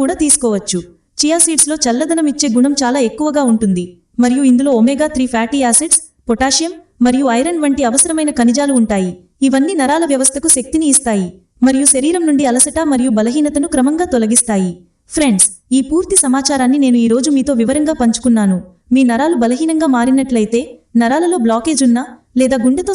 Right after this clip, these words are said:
సంబంధం ఉన్న ఏదైనా సమస్య ఉండి మీరు ఎక్కువ కాలం నుండి కేవలం ఔషధాలపై ఆధారపడుతున్నట్లయితే ఒకసారి ఈ రెమెడీ తప్పకుండా పాటించండి. కనీసం పద్నాలుగు నుండి పదిహేను రోజుల పాటు విరామం లేకుండా దీనిని పాటించండి. ఆ తర్వాత మీ శరీరంలో మరియు ఆరోగ్యంలో తేడాను స్వయంగా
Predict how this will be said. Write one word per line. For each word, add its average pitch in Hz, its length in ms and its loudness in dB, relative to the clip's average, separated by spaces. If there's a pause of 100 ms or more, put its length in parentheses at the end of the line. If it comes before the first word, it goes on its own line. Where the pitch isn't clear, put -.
సంబంధం 277 380 2
ఉన్న 262 100 2 (140)
ఏదైనా 294 300 0
సమస్య 262 380 0
ఉండి 220 180 2 (380)
మీరు 277 140 2 (100)
ఎక్కువ 330 180 -6 (100)
కాలం 285 260 0
నుండి 254 160 2 (100)
కేవలం 269 300 0 (100)
ఔషధాలపై 320 460 -2 (120)
ఆధారపడుతున్నట్లయితే 240 1000 0 (400)
ఒకసారి 262 420 0
ఈ - 100 4
రెమెడీ 269 300 2
తప్పకుండా 277 480 -2
పాటించండి. 226 540 0 (360)
కనీసం 320 400 2
పద్నాలుగు 285 460 0
నుండి 269 220 2
పదిహేను 269 380 0
రోజుల 262 300 0
పాటు 254 220 -2
విరామం 269 380 2
లేకుండా 247 360 0
దీనిని 247 300 2
పాటించండి. 220 540 0 (440)
ఆ - 20 0 (100)
తర్వాత 294 260 0 (100)
మీ 262 60 4 (100)
శరీరంలో 294 400 0 (100)
మరియు 247 180 2 (120)
ఆరోగ్యంలో 285 460 0
తేడాను 247 380 2
స్వయంగా 254 320 2